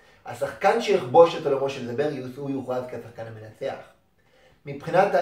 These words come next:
המשחק עצמו, המשחק עצמו מבחינתי, ומכל הסקרים שעשינו, כי בדקנו מעל חמש מאות ילדים ששיחקו אותו, והשווינו אותו עשרות מונים ועשרות פעמים למשחקים ברחבי העולם,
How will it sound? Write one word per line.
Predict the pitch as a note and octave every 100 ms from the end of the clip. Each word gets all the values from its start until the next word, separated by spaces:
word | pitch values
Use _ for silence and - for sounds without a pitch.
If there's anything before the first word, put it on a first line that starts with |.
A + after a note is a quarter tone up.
| - - _ _
המשחק | A#2 A#2+ D#3+ D#3
עצמו, | C#3 D3 D3+ G3+ A#3+ - - _ _ _ _ _
המשחק | B2+ C#3 C3+ F3 F3
עצמו | E3+ E3 D#3+
מבחינתי, | D#3+ D#3 D3+ - D#3+ E3 - - _
ומכל | B2+ C#3 C#3 A3 B3
הסקרים | B3 G3+ G#3
שעשינו, | F#3+ E3+ F#3 C#3
כי | D3
בדקנו | C#3+ C#3+ F3 F#3+
מעל | D#3 D3
חמש | C#3+ C#3 D3 E3
מאות | E3
ילדים | C#3+ C#3 D3
ששיחקו | C#3 A#2+ A#2 - D#3
אותו, | D#3+ F3+ F#3 - - _ -
והשווינו | C3 B2 B2+ F3 F3+
אותו | D3+ C3+
עשרות | - C3+ G3 A#3
מונים | - C#3 B2+ A2+ F#2+
ועשרות | - - B3 -
פעמים | D#3 D#3+ C3+
למשחקים | A#2+ A#2 - C#3+
ברחבי | B2 A#2 C3+
העולם, | B2 C3 A#2+